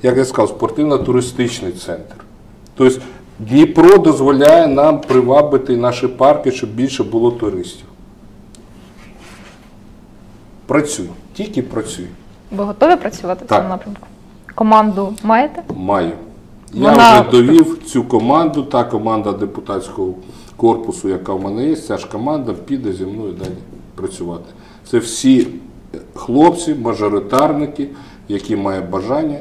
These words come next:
Speaker 1: йти і працювати, які
Speaker 2: Дякую.
Speaker 1: виграли вибори в дві тисячі чотирнадцятому році.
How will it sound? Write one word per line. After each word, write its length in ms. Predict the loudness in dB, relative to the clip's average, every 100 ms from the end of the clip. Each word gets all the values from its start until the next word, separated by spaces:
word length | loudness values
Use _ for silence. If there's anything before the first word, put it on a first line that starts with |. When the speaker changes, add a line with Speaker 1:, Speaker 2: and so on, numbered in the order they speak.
| -12
Speaker 1:
йти 280 | -12 -8 -8 -10 -20 -18
і 40 | -16
працювати, 600 | -10 -12 -12 -18 -18 -18 -20 -20 -20 -20 -20 -20 -20 -20 -12
які 140 | -6 -4
Speaker 2:
Дякую. 100 | 0
Speaker 1:
виграли 420 | 4 4 2 0
вибори 580 | -2 0 2 4 4 2
в 40 | 2
дві 100 | -4
тисячі 380 | -4 -4 -4 -8
чотирнадцятому 760 | -12 -6 -6 -4 -8 -10 -12 -12
році. 280 | -12 -16 -20